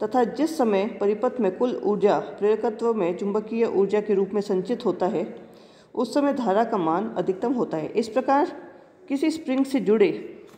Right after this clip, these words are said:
द्रव्यमान में निकाय के दोलनों के विश्लेषण से यह ज्ञात होता है कि स्प्रिंग की स्थितिज ऊर्जा का द्रव्यमान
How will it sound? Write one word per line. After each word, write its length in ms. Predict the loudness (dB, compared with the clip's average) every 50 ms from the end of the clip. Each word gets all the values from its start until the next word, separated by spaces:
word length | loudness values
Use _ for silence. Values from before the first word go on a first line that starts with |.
| _ _ _ _ _ _ -20 -20 -20 -20 -14 -12
द्रव्यमान 600 | -10 -4 -2 0 4 4 6 6 4 4 2 2
में 140 | 2 2 2
निकाय 400 | 2 2 0 2 2 2 2 2
के 160 | 2 2 0
दोलनों 460 | 2 4 4 4 4 4 4 2 0 0 -2 -8 -16 -18 -20 -20 -20 -20 _ -4
के 80 | -4
विश्लेषण 520 | -2 -2 -2 -2 0 -2 0 2 2 0 0
से 200 | 2 2 4 4
यह 220 | 4 4 4 2
ज्ञात 360 | 2 2 2 2 2 2 0
होता 200 | -2 0 0 2
है 160 | 2 2 0 -2 -4 -8 -16 -18 -18 -12 -8
कि 60 | -8
स्प्रिंग 340 | -8 -8 -6 -4 -2 -2 0
की 140 | 0 0 0
स्थितिज 500 | 0 0 -4 -4 -2 -2 -4 -2 -4 -2 0
ऊर्जा 340 | 2 2 4 4 4 4 2 0 -6 -14 -18 -16 -10 -6
का 60 | -4
द्रव्यमान 580 | 0 2 2 4 4 4 2 2 2 2 2 0